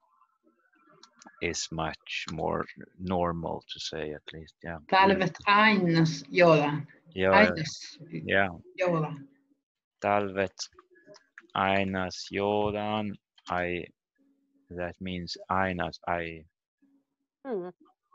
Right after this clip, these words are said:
Speaker 1: w-, ainas is, is not a verb, but it's ainas. Gärna in, in, in Swedish. I mean, jag, jag, jag
Speaker 3: Yeah.
Speaker 1: reser gärna. Eh,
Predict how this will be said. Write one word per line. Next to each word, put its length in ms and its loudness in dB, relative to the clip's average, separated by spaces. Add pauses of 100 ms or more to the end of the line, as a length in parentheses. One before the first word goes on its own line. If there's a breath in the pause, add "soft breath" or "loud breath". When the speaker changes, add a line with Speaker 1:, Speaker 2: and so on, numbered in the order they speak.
(640)
Speaker 1:
w-, 140 -10 (100)
ainas 460 -4
is, 320 -4
is 160 -8
not 200 -2
a 60 0
verb, 480 4 (460)
but 160 -4
it's 420 -4 (1400)
ainas. 540 -4 (120)
Gärna 680 6 (220)
in, 280 -4 (100)
in, 360 -6 (1200)
in 120 -14
Swedish. 500 -10 (360)
I 100 -6
mean, 300 -8
jag, 220 0 (180)
jag, 120 -4 (1160)
jag 180 0
Speaker 3:
Yeah. 180 4 (100)
Speaker 1:
reser 120 2 (140)
gärna. 520 -4 (760 soft breath)
Eh, 140 -2